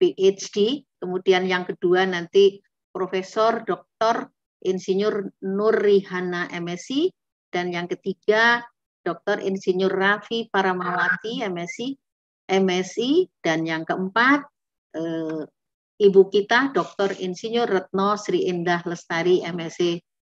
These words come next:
P H D. Jadi tanpa berpanjang lebar, kami akan persilahkan narasumber pertama,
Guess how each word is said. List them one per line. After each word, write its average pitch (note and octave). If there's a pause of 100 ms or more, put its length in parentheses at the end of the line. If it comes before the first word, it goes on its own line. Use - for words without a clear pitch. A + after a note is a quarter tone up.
(220)
P F3+
H -
D. D3+ (1120)
Jadi F#3+
tanpa F#3 (880)
berpanjang F#3
lebar, G3+ (320)
kami F3
akan F3+
persilahkan G3 (160)
narasumber F3+
pertama, F#3